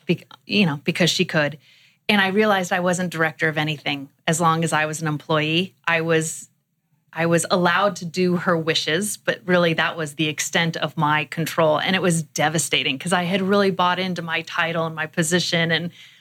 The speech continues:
I took great pride in what I did. And so that one piece of having something taken away that I thought was mine helped me transition out of that job. And after a while, Jason left as well.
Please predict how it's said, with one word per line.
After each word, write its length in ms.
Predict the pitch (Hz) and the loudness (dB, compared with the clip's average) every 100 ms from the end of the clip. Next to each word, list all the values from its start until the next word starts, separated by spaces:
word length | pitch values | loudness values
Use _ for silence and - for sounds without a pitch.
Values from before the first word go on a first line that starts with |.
| - | -8
I 80 | - | -4
took 200 | - 202 | -2 0
great 260 | 180 165 - | 0 -2 -2
pride 360 | 180 214 254 | -2 0 -2
in 120 | 180 160 | -4 -6
what 140 | 151 | -6
I 100 | 160 | -6
did. 340 | 156 143 127 - _ - _ - | -6 -6 -8 -14 _ -20 _ 0
And 120 | 196 | 2
so 120 | 180 196 | 4 2
that 240 | 180 - | 0 -2
one 440 | 175 185 196 233 | -2 0 4 4
piece 520 | 247 - 220 175 160 - | 2 0 0 0 -2 -6
of 140 | 170 | -6
having 380 | - 180 180 180 | -2 -2 -2 -4
something 500 | - 180 175 170 165 | -2 -2 0 0 0
taken 340 | - 180 175 | 0 0 0
away 340 | 170 165 165 170 | 0 2 2 2
that 120 | 165 | 0
I 140 | 151 | -2
thought 280 | 143 165 - | -2 -4 -2
was 160 | 160 160 | -4 0
mine 540 | 160 156 165 214 254 - _ _ _ _ _ _ _ - | 2 2 2 4 4 -2 _ _ _ _ _ _ _ -6
helped 460 | - 202 202 - 202 | 0 2 0 0 2
me 320 | 185 180 175 | 4 4 2
transition 760 | - 190 175 170 160 165 147 - | 0 0 0 0 0 0 -2 -2
out 160 | 156 156 | -2 -2
of 100 | 151 | -4
that 200 | 151 170 | -6 -4
job. 440 | 156 139 - - | -4 -4 -8 -8
And 100 | 175 | -4
after 240 | 160 151 185 | -2 -2 -2
a 40 | |
while, 280 | 170 170 160 | 0 -2 -4
Jason 480 | 156 165 180 175 156 | -2 -2 0 -2 -4
left 320 | 147 147 - | -4 -4 -2
as 160 | 160 165 | -2 0
well. 380 | 180 165 151 | 0 0 -2